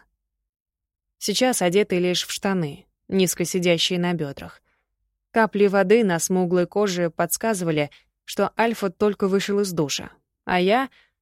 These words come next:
смотря на его полуобнажённое мощное тело, мысленно ужаснулась. Сколько же в нём скрывалось бесконтрольной силы. Мне не дали подняться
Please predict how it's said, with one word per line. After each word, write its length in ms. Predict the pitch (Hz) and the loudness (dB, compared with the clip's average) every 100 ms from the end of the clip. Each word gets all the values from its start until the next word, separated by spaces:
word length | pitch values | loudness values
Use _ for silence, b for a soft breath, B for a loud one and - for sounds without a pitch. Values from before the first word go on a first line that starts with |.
| _ - | _ -4
смотря 400 | 202 190 196 185 | 0 2 2 2
на 160 | 180 | 2
его 200 | 180 180 | 2 0
полуобнажённое 1040 | 170 196 190 180 180 185 175 185 165 156 151 | 2 2 4 4 2 0 0 0 0 -2 0
мощное 500 | 170 170 - 170 160 | 0 0 -2 -4 -2
тело, 400 | - 240 180 160 _ _ _ _ 185 | 0 2 2 0 _ _ _ _ 0
мысленно 560 | 208 214 214 208 208 | 2 2 2 2 0
ужаснулась. 880 | 220 202 220 - 240 165 143 - - _ _ _ _ _ _ | -2 -2 -2 0 0 0 -4 -12 -14 _ _ _ _ _ _
Сколько 480 | - - 262 240 214 | -12 -2 4 4 2
же 140 | 180 185 | -2 0
в 60 | |
нём 180 | 208 202 | 2 2
скрывалось 600 | - 180 180 214 185 156 | 0 -2 0 0 0 -2
бесконтрольной 760 | 180 175 185 175 190 190 185 185 | -4 -4 -2 -2 0 0 0 -2
силы. 380 | - 165 151 - _ _ _ _ _ _ _ _ - | -2 -4 -8 -16 _ _ _ _ _ _ _ _ -2
Мне 360 | 220 214 202 | 2 4 4
не 180 | 196 240 | 4 2
дали 200 | 185 160 | 2 0
подняться 680 | 151 151 151 143 - - | 0 -2 -2 -6 -6 -10